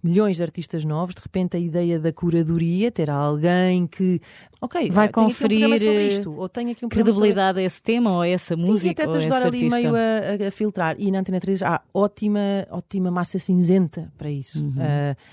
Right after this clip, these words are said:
Speaker 1: gostei muito, muito, muito de, de trabalhar lá. Faz lá, fiz lá grandes amigos que tenho. E, portanto, eu acho que é um bocadinho essa, agora desviei-me aqui do, do assunto, mas,
Speaker 2: Não, não.
Speaker 1: eh,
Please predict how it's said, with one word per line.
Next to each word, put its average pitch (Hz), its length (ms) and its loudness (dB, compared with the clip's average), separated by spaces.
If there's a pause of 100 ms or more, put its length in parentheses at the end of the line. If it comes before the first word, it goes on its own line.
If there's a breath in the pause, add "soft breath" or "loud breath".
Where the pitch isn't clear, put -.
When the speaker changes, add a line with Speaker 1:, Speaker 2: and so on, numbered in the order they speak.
(140 soft breath)
Speaker 1:
gostei - 220 -2
muito, 160 380 2
muito, 143 240 -4
muito 139 280 -6
de, 139 200 -10
de 139 160 -10
trabalhar 143 320 -4
lá. 156 120 -2
Faz 156 180 -6
lá, 139 120 -10
fiz - 160 -8
lá 127 80 -8
grandes 165 380 0
amigos 196 240 -6 (120)
que - 100 -20
tenho. 170 280 -6 (640 loud breath)
E, 160 60 -2
portanto, 170 280 -2
eu 180 80 0
acho 170 140 -4
que 196 60 -2
é - 20 0
um 175 40 0
bocadinho 170 360 0
essa, 165 240 -4
agora 160 180 0
desviei-me 160 280 0
aqui 156 160 -4
do, 156 200 0
do 151 140 -2
assunto, 170 460 0
mas, 190 200 2
Speaker 2:
Não, 170 160 4
não. 190 180 4
Speaker 1:
eh, 190 100 0